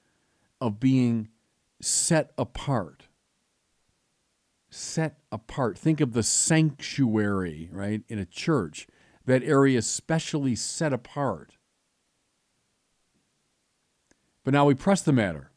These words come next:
This holiness, this set apartness he's talking about, means precisely a union with Christ.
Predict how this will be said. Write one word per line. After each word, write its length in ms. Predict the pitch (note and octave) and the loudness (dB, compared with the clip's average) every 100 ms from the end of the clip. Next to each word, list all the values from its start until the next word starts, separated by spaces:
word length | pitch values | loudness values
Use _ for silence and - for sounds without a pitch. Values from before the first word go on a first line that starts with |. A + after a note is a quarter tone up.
| _ _ _ _ _ _ _ _ _ _ _ | _ _ _ _ _ _ _ _ _ _ _
This 320 | C#3+ C#3+ - - | 0 2 0 -8
holiness, 640 | - F#3 G#3 C3 G2+ G2+ | -2 2 4 4 4 -2
this 200 | C3 A2+ | -4 -4
set 540 | - - - E3+ - - | -4 -8 -4 -4 -6 -10
apartness 580 | A#2+ - E3 - A#2 G2 | -12 -6 -8 -4 -6 -6
he's 140 | G2+ | -8
talking 280 | - G#2+ F#2+ | -4 -2 -2
about, 300 | E2 D2+ D2 _ _ _ _ _ _ _ _ _ _ _ _ _ _ _ _ | -6 -10 -16 _ _ _ _ _ _ _ _ _ _ _ _ _ _ _ _
means 460 | G#2+ C3 F3+ G#3+ G3+ | -2 2 4 2 0
precisely 920 | - C#3 - B2 A2+ - A2 G2 F#2 _ _ _ _ _ A#2 | -2 -2 0 0 0 -2 -2 -2 -6 _ _ _ _ _ -6
a 100 | A2+ | -4
union 1000 | G2 G#2 C#3+ D#3 D3+ C#3+ C3+ B2 A2+ - | -4 0 2 4 4 6 6 4 0 -4
with 460 | A2 A2+ G#2+ - _ _ _ | 0 0 0 -12 _ _ _
Christ. 680 | - A#2 G2 D2+ D2 - - | -14 -8 -6 -8 -14 -20 -20